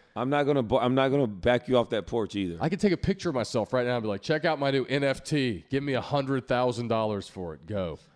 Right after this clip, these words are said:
Speaker 1: And if somebody pays you for it, what you gonna do?
Speaker 2: Take the money.
Speaker 1: Uh, there it is.
Speaker 2: No, no, I'm just
Speaker 1: That's
Speaker 2: pi-,
Speaker 1: how it starts, Kyle.
Speaker 2: I'm telling people how dumb they are
Speaker 1: So
Speaker 2: for
Speaker 1: then
Speaker 2: giving
Speaker 1: that
Speaker 2: up
Speaker 1: person
Speaker 2: that money.
Speaker 1: has it, and now they wanna get one, one, a thousand five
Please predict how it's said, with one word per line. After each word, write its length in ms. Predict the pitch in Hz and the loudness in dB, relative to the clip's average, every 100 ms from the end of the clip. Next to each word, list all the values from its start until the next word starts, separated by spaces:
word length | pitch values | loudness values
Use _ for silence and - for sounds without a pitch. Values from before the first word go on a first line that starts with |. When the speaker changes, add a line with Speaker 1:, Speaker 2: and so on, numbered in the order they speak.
| _ | _
Speaker 1:
And 100 | 127 | -2
if 60 | 135 | 0
somebody 320 | 160 165 147 | 2 4 4
pays 280 | - 165 143 | 6 6 4
you 60 | |
for 200 | 135 139 | 0 2
it, 20 | 127 | 2
what 120 | 123 | 2
you 100 | 131 | 0
gonna 180 | 123 120 | 0 0
do? 180 | 120 92 - - - _ _ _ _ _ _ _ - | -2 -6 -16 -20 -20 _ _ _ _ _ _ _ -6
Speaker 2:
Take 220 | 131 143 | -6 -4
the 60 | |
money. 280 | 92 113 98 - _ | -2 -2 -2 -8 _
Speaker 1:
Uh, 100 | 131 104 | -12 -4
there 260 | 123 131 | 0 4
it 60 | 147 | 6
is. 380 | 175 233 175 110 | 8 8 8 4
Speaker 2:
No, 80 | 151 | 2
no, 100 | 117 | 2
I'm 160 | 160 | 0
just 220 | 175 - - - | 0 -2 -6 -16
Speaker 1:
That's 280 | 113 156 156 | 6 6 8
Speaker 2:
pi-, 60 | 175 | 8
Speaker 1:
how 80 | |
it 60 | 151 | 6
starts, 440 | - 143 117 92 | 6 6 4 2
Kyle. 160 | - 104 | -2 -2
Speaker 2:
I'm 60 | 87 | 4
telling 220 | 170 160 | 4 4
people 240 | 165 147 | 4 4
how 120 | 135 | 2
dumb 240 | 120 143 156 | 4 6 6
they 100 | 120 | 6
are 100 | 110 | 6
Speaker 1:
So 80 | 165 | 8
Speaker 2:
for 40 | 151 | 10
Speaker 1:
then 120 | 185 | 10
Speaker 2:
giving 120 | 185 | 10
Speaker 1:
that 100 | 214 | 10
Speaker 2:
up 80 | - | 12
Speaker 1:
person 360 | 190 185 - 165 | 12 12 6 6
Speaker 2:
that 60 | 175 | 4
money. 60 | 123 | 4
Speaker 1:
has 300 | 139 139 139 | 6 6 4
it, 120 | 135 | 2
and 80 | 143 | 4
now 180 | 156 | 4
they 140 | 156 165 | 6 6
wanna 200 | 165 139 | 6 4
get 280 | 135 143 - | 2 0 0
one, 400 | 110 131 127 92 | 2 2 0 -2
one, 280 | 120 120 - | 0 0 -4
a 100 | 110 | -8
thousand 480 | 87 120 127 120 120 | -2 2 4 4 4
five 360 | 135 170 143 | 4 4 0